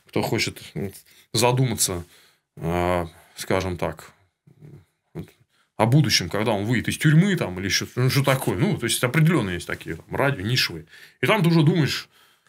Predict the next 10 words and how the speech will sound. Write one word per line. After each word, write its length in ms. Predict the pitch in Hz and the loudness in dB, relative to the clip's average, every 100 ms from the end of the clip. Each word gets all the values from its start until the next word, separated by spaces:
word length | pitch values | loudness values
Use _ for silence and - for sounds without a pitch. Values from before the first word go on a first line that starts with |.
| _ - | _ -20
а, 340 | 90 87 82 80 - | -12 -10 -10 -14 -14
ну, 440 | - 110 87 80 - | -8 -4 -6 -8 -12
ку-, 180 | - - | -10 -4
куда 220 | 131 127 | 0 0
продаться. 480 | 143 135 104 - - _ _ _ - | 2 0 0 -4 -10 _ _ _ 0
Короче, 280 | 131 - 156 | 2 6 4
верните 360 | 208 277 - | 4 2 0
коррупцию, 760 | 139 139 175 160 - 98 78 78 - - | 0 0 2 0 -2 -2 -4 -8 -14 -12
э, 40 | 67 80 64 - | -6 -6 -6 -6
вот. 340 | 107 95 | -4 -4